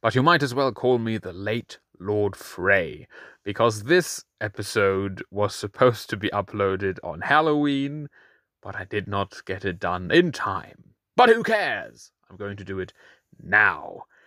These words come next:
The, uh, next regular entry in the series, Archmaester Buzzkill's Personal Studies, will be out hopefully sometime within the next two weeks. It's going to be about Daenerys and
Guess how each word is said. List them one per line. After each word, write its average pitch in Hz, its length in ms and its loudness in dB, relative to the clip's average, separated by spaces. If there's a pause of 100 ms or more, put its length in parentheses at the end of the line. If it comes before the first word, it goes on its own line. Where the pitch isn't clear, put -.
(800)
The, 131 320 6
uh, 117 460 6
next 151 380 -2
regular 131 560 4
entry 95 480 -8
in 107 300 -6
the 92 300 -8
series, 101 640 0
Archmaester 101 480 -2
Buzzkill's 85 600 -8
Personal 156 500 4
Studies, 104 600 -6
will 202 240 -2
be 175 160 0
out 131 300 2
hopefully 156 1040 0 (100)
sometime 135 1080 -2
within 123 280 -4
the 123 80 -4
next - 640 -4 (300)
two 147 180 4
weeks. 165 680 -2 (420)
It's - 120 -18
going 123 220 4
to 110 100 0
be 107 140 2
about 98 320 2
Daenerys 131 920 0
and 90 560 -6